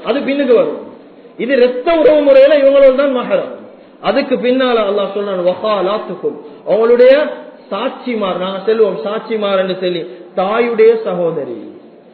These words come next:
தாயுடைய சகோதரி, கூட பிறந்த சகோதரி, இவங்களோட, அதே போல நான் ஆரம்பத்துல சொன்னது போல தந்தை வழி சகோதரி தாய்க்கு இந்த,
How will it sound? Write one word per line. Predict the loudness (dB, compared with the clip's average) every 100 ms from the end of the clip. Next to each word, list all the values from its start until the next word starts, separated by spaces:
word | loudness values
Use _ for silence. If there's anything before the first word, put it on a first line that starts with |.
| -20 -6
தாயுடைய | -2 0 0 2 2 2
சகோதரி, | 0 -2 -2 -4
கூட | -2 0 2
பிறந்த | 2 0 -2 -2
சகோதரி, | 0 0 2 0 0 -6 -8
இவங்களோட, | -4 -2 0 2 4 2 -2 -6
அதே | -4 -2
போல | 2 2
நான் | 2 -2
ஆரம்பத்துல | -4 -2 -2 -2 -4 -4
சொன்னது | -4 -2 0
போல | 0
தந்தை | 0 -2 4 6
வழி | 6 0
சகோதரி | -2 -2 0 -2 -2
தாய்க்கு | 0 0 0 -2
இந்த, | -2 0